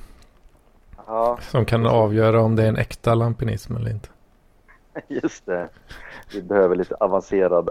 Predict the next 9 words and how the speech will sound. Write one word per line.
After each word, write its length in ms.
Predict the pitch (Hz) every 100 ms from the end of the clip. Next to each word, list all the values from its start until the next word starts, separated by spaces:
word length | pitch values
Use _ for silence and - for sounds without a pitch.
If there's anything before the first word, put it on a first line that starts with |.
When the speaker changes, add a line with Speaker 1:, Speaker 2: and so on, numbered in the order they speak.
| -
Speaker 1:
A 320 | 104 98 90
I 200 | 92 104 92
som 180 | 87
kan, 200 | 87 85 82 85 - - -
<laughs> 340 | - _ - -
kan 360 | - - - - _ - -
analysera 800 | - 101 98 104 - 113 104 95
texten, 480 | 87 101 - - 202
se, 600 | - - 107 101 101 92